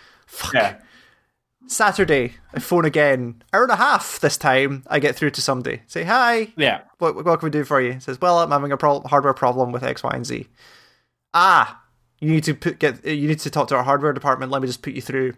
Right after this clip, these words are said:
Speaker 1: Immediately puts me back on hold. Hour and
Speaker 2: Yeah.
Speaker 1: a half, nothing. Still there. So that was, that was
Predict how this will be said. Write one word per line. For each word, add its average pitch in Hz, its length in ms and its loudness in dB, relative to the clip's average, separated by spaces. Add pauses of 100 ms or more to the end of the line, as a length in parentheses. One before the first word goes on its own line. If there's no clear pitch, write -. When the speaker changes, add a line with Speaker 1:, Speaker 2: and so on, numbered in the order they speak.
(100)
Speaker 1:
Immediately 151 360 0
puts 147 200 -6
me 135 60 -6
back 127 220 0
on 135 100 -2
hold. 127 340 -2 (720)
Hour 170 140 4
and 175 100 4
Speaker 2:
Yeah. 165 60 4
Speaker 1:
a - 20 0
half, - 560 0 (200)
nothing. 127 480 0 (340)
Still 147 340 2
there. 135 340 4
So - 100 -4
that 160 40 2
was, 143 220 -2
that 165 160 2
was 143 200 -2